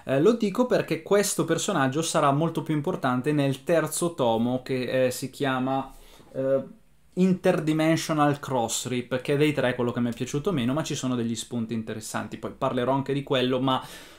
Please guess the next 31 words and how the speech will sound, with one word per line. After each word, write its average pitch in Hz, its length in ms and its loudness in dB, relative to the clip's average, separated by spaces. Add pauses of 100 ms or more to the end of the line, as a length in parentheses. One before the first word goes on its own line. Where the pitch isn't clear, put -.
(140)
uscirà 143 560 4
dopo 135 760 4
Ghostbusters 117 760 0
Legacy, 113 440 -4
scusate 117 540 -2
il 110 60 -6
ritardo, 107 540 -6
ma 101 140 -10 (360)
d'altronde 120 560 0
sono 120 240 -4
dei 117 160 -4
tomi 113 260 -2
enormi. 101 480 -8
Successivamente 214 720 2
alla 139 180 4
storia 135 520 4
del 113 140 -2
rapimento 123 720 0
e - 20 -2
alla 107 100 -2
storia 120 460 0
delle 104 480 -4
origini 127 360 0
svedesi 123 520 2
di 117 120 -2
Janine, 165 520 0
ci - 100 -8
sono 180 220 0
delle 127 180 2
storie 180 380 2
brevi 127 420 0